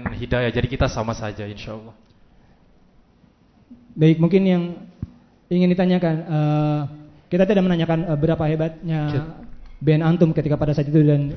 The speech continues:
Speaker 2: insya Allah beberapa orang-orang juga mengetahui tentang keheba-, eh, band antum. Dan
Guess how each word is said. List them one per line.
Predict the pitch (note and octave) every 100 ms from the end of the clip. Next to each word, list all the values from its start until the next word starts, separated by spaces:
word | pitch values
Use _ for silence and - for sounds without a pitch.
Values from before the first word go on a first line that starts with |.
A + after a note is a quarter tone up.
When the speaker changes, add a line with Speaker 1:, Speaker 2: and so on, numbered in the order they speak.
| D3+
Speaker 2:
insya | C#3+ D#3
Allah | E3 D3
beberapa | C#3+ C#3+ C#3 D3
orang-orang | C#3+ C#3+ C#3+ D3+ D3+
juga | C#3 C#3
mengetahui | C3+ C#3 C#3 D3+
tentang | C#3 C#3
keheba-, | C#3 C#3 -
eh, | C#3 C3+ C3 C#3
band | C3 C#3+
antum. | C#3 D#3+ F#3 - - - - - - - - -
Dan | F3+ E3+ F#3 F3 G3+ -